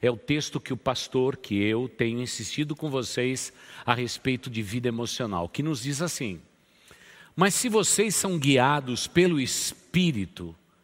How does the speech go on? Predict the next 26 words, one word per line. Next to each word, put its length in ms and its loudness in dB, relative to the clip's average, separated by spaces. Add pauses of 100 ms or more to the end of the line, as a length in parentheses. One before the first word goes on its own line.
(320)
não 240 4
estão 340 2
debaixo 520 2
da 100 6
lei", 340 4 (640)
diz 300 -2
o 60 2
apóstolo 400 -2
Paulo. 400 2 (580)
"Ora, 400 4
as 300 0
obras 340 4
da 160 6
carne 480 2
são 240 2
manifestas." 1000 0 (600)
E 80 0
aí 200 4
ele 160 2
começa 480 0
a 40 4
lista 380 0
negra. 640 0 (1040)
"Imoralidade 880 6
sexual, 720 4
impureza 920 4